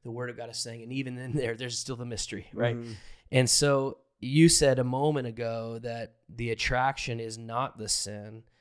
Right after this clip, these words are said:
Speaker 1: Let's just kinda stick there for a minute. Why don't
Speaker 2: Yeah.
Speaker 1: you talk about that for a second? I'll kinda w-, lean in as we go.
Speaker 2: Yeah, yeah, yeah. I, um, I always come back to the book of James, where, um, he says that when desire is conceived, it gives birth to sin.
Speaker 1: Mm-hmm.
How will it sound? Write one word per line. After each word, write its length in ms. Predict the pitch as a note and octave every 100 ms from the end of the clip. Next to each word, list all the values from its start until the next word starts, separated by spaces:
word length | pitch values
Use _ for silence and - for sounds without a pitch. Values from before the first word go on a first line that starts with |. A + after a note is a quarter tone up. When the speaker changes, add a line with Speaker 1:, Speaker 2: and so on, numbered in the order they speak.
| _ _ _ _
Speaker 1:
Let's 240 | B2+ F#3 -
just 180 | B3+
kinda 260 | - G3 C#3+
stick 540 | - - - C#3+ -
there 260 | - B2 C#3+
for 200 | - A#2+
a 40 |
minute. 200 | A#2 A#2
Why 80 | B2
don't 60 | C#3+
Speaker 2:
Yeah. 40 |
Speaker 1:
you 60 | D#3
talk 140 | C#3+
about 200 | C3+ A#2+
that 160 | A#2+ B2+
for 60 | A#2+
a 60 |
second? 260 | - A#2 A#2
I'll 300 | B2 C3 -
kinda 160 | B2+ A#2+
w-, 200 | A#2+ -
lean 240 | A#2+ B2
in 140 | B2 A#2+
as 160 | A#2
we 80 | A2+
go. 320 | A2 G#2+ C#3+ - _
Speaker 2:
Yeah, 200 | C3 F#3+
yeah, 80 | F#3+
yeah. 220 | F#3 C3+
I, 280 | F2 A#2+ D3+
um, 400 | D3+ C#3+ B2+ A#2+ G2 - - -
I 200 | C3+ C#3+
always 240 | C#3+ C3
come 160 | C3 A#2+
back 200 | A#2+ -
to 420 | - A#2+ A#2+ A#2
the 100 | A2
book 160 | A2 A#2
of 60 |
James, 600 | A2 A#2 A#2 G2+ A#2+ - - _ _ _
where, 680 | - A2+ A#2 A2+ A2 G#2+ G#2+
um, 300 | G#2+ G#2+ G#2 G#2+
he 120 | A2+
says 420 | - A#2 A#2 G#2
that 360 | A2 G#2 G#2 - _ _ _ _ -
when 340 | A2+ B2+ C3
desire 840 | A#2+ A2+ G#2 A2+ B2+ C3 G#2+ G#2+ G#2+
is 220 | - A2 -
conceived, 760 | A2 G#2 - B2 A2 A2 G#2+ A2
it 160 | G2
gives 220 | A2 G2+
birth 260 | G2+ G#2 G2+
to 120 | -
sin. 220 | - A#2
Speaker 1:
Mm-hmm. 240 | G#2+ A2+